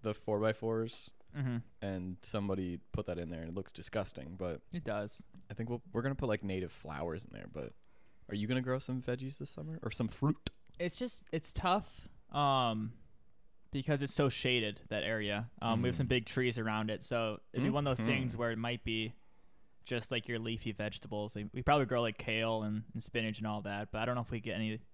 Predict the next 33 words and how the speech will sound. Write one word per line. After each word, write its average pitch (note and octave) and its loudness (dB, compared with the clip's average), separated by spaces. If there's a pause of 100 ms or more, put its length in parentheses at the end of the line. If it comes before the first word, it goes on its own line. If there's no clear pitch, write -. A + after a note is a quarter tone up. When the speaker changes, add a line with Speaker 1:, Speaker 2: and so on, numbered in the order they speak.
(220)
Speaker 2:
like, - -10 (420)
Speaker 1:
Yeah. G2 2
Speaker 2:
even, F2+ 6
like, A#2 2 (280)
green A#2+ 2
peppers A2+ -2
could G#2+ -6
be G2 -6
tough. G#2 -4 (200)
Speaker 1:
Yeah, A2+ 8
I A2+ 10
was A#2+ 2
reading, D3 0 (180)
I A#2 0
saw D3 -2
some A#2 -2
article G#2 2
where F#2 4
they're, G2 4
like, F2+ 0 (720)
surprised G#2+ 4
that G2+ 2
lettuce G2 0
still G2+ -2
grew F#2+ -2
well G2 4
under F#2+ -2
solar G2 -2
panels. C3+ -2
Did G#2+ -10
you A#2 -8
see - -8
that, D#3 -6